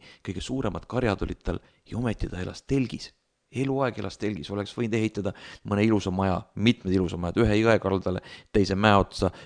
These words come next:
kolmanda veel kuskil, eks ole, ja, ja nii edasi. Aga ei, ta elas telkides, seepärast tema ootas seda tõotatud linna, kuhu iga usklik peab jõudma ükskord. Nii et vot see on meie, meie igaühe, meie igaühe teega,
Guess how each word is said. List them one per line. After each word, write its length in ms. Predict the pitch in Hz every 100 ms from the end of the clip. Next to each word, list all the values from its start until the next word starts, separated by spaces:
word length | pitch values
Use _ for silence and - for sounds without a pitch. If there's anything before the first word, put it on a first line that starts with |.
| -
kolmanda 360 | 107 95 85 85
veel 160 | 90
kuskil, 380 | 82 85 - 80
eks 160 | - 80
ole, 140 | 85 78
ja, 160 | 87 85 -
ja 200 | 82 87
nii 100 | 90 107
edasi. 240 | 87 - - _ _ -
Aga 140 | 110 127
ei, 140 | 95 - _ _ _
ta 120 | -
elas 240 | 127 98 -
telkides, 600 | - 139 - - - - - -
seepärast 440 | - 90 95 - -
tema 200 | 131 113
ootas 360 | 98 - - -
seda 180 | 92 85 - _ _
tõotatud 480 | 123 117 - - -
linna, 280 | 101 98 92 - _ _
kuhu 260 | - 95 95
iga 200 | 104 92 -
usklik 360 | - 101 - -
peab 160 | - 98
jõudma 320 | 127 101 85
ükskord. 260 | - 92 92
Nii 100 | 107
et 60 | 110
vot 140 | 120
see 160 | - 127
on 140 | 113 113
meie, 240 | 117 107 - - - _ -
meie 180 | 101 95 98
igaühe, 460 | 127 113 113 107 85 - _ _ _ _ - _ 92
meie 180 | 92 92 -
igaühe 600 | 123 123 110 - 98 90 87
teega, 400 | 123 113 95 95